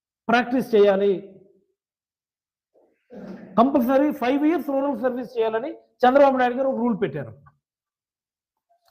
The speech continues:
ఎక్కడ ఉందండి ఇది ప్రపంచంలో? నాకు అర్థం కాదు. తుగ్లకులకి ఇలాంటి ఆలోచనలు వస్తాయి తప్ప,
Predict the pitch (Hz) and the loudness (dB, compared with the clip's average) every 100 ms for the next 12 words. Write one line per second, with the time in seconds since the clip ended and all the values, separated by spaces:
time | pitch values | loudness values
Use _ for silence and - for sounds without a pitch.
0 | _ _ _ - - - 233 226 254 277 | _ _ _ 0 2 4 4 4 0 -2
1 | 277 233 220 262 269 269 262 233 190 185 | -4 0 -2 -2 -4 -2 -2 -2 -4 -4
2 | 254 262 269 - - _ _ _ _ _ | -4 -4 -4 -12 -20 _ _ _ _ _
3 | _ _ _ _ _ _ _ _ _ _ | _ _ _ _ _ _ _ _ _ _
4 | _ - 214 208 285 302 285 269 269 240 | _ 0 0 4 2 2 -2 0 0 2
5 | 254 262 262 247 226 247 240 240 294 330 | 2 2 -2 -2 -2 2 2 4 2 0
6 | 269 | -4